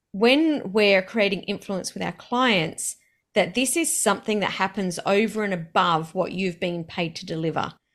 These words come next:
So as a client, sort of the, let's say the contract or the expectation is someone will pay you for a, a product or a service and you,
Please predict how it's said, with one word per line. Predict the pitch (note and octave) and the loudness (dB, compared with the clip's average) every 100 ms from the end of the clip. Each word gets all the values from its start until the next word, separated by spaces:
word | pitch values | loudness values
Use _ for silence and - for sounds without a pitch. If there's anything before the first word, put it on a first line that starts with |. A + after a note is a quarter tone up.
| _ | _
So | - G#3 G3 | -2 4 6
as | G#3+ | 6
a | A#3+ | 0
client, | - A3+ G3 F#3+ F#3 - - | 0 2 4 4 2 -4 -6
sort | E4+ | -4
of | F4 C#4 | 0 -2
the, | C#4 - | -4 -8
let's | G3 - - | -8 -8 -6
say | - | -4
the | C3+ - | -4 -6
contract | - F3+ F3+ - E3+ - | -4 -4 -2 -2 -2 -2
or | F#3 E3 | -6 -4
the | E3 D3+ D#3+ _ _ _ | -4 -6 -8 _ _ _
expectation | G#3+ G#3+ G3+ - F#3+ E3+ - F#3+ | -4 0 0 0 -2 -2 -2 -6
is | E3+ E3 E3+ | -4 -4 -4
someone | - G#3 G#3 | -4 -2 -2
will | G#3 | -4
pay | G3+ F#3 | -2 -2
you | F3+ F#3 | -2 -6
for | F#3 G3 | -6 -6
a, | G3 - _ - | -6 -10 _ -10
a | - | -10
product | - F3+ F3+ - - _ _ | -6 -2 0 -2 -8 _ _
or | F#3+ F3+ | 2 2
a | |
service | - G#3+ F#3+ E3+ F3 - - - _ _ | 2 4 4 4 -2 -2 -6 -10 _ _
and | F#3+ F#3+ F#3 | 0 0 2
you, | F#3 E3+ F3 F3 | 2 2 0 -2